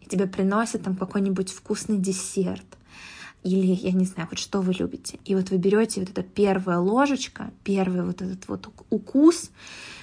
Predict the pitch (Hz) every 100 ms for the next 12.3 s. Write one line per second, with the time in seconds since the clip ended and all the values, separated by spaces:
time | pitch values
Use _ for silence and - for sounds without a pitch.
0 | - - 196 190 190 196 190 196 190 -
1 | - - _ _ - - - 190 - 214
2 | 196 196 - 202 208 196 175 170 175 160
3 | 175 165 180 - - - - 202 269 262
4 | - 190 196 196 180 180 - - 208 -
5 | 220 190 - 254 254 208 196 269 403 -
6 | - 214 220 226 202 190 190 185 208 202
7 | 175 - 170 175 226 320 240 175 - 202
8 | 185 185 180 - 185 180 190 - 190 190
9 | 185 180 185 202 190 220 220 185 185 175
10 | - - 185 180 175 185 180 185 208 262
11 | 254 190 185 - - - - - - -
12 | 185 190 208